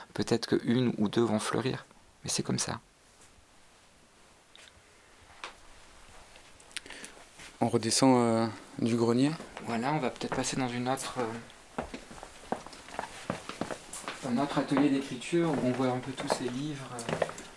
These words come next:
Speaker 1: C'est un homme qui a lu, mais infiniment, infiniment.
Speaker 2: Et ici, c'est carrément une bibliothèque, euh, vraiment presque de consultation, on dirait une
Speaker 1: Complètement. Avec un autre bureau où il a écrit d'autres livres.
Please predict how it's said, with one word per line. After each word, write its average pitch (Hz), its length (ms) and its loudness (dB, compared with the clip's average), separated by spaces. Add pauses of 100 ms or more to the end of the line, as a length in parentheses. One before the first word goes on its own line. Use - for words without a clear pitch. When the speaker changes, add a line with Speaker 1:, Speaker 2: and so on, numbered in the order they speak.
(140)
Speaker 1:
C'est 123 180 0
un 127 180 0
homme 147 160 2
qui 139 140 -8
a 123 40 -2
lu, 131 360 -4
mais - 60 -4 (420)
infiniment, 135 760 0
infiniment. 120 560 -4 (360)
Speaker 2:
Et 127 100 2
ici, 127 180 0
c'est 123 100 2
carrément 120 360 4
une 120 120 4
bibliothèque, 120 800 0 (500)
euh, 104 400 -2 (320)
vraiment 110 220 2
presque 120 260 2
de 117 80 6
consultation, 123 640 4
on 110 40 -2
dirait 107 280 -2
une 101 220 -2 (1500)
Speaker 1:
Complètement. 120 600 -6 (800)
Avec 120 300 -4
un 123 140 -2
autre 160 240 0
bureau 143 360 0
où 143 40 0
il 120 60 2
a 113 80 4
écrit - 300 -2
d'autres 135 300 -2
livres. 147 360 0